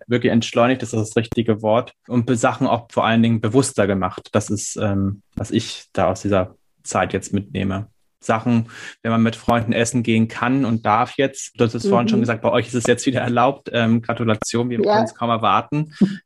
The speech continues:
Speaker 1: Ähm, aber wenn es dann mal geht, ich glaube, dann geht man auch bewusst mit den Freunden essen oder macht bewusst irgendeinen Spaziergang in der Öffentlichkeit, wo viele Leute sind, wenn es wieder erlaubt ist,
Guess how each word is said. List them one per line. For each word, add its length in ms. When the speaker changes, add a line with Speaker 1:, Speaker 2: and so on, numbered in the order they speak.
Speaker 1:
Ähm, 140
aber 100
wenn 140
es 80
dann 120
mal 140
geht, 240
ich 140
glaube, 280
dann 400
geht 240
man 100
auch 160
bewusst 520
mit 120
den 120
Freunden 760
essen 420
oder 200
macht 260
bewusst 560
irgendeinen 380
Spaziergang 760
in 120
der 100
Öffentlichkeit, 920
wo 120
viele 300
Leute 260
sind, 240
wenn 120
es 100
wieder 80
erlaubt 340
ist, 220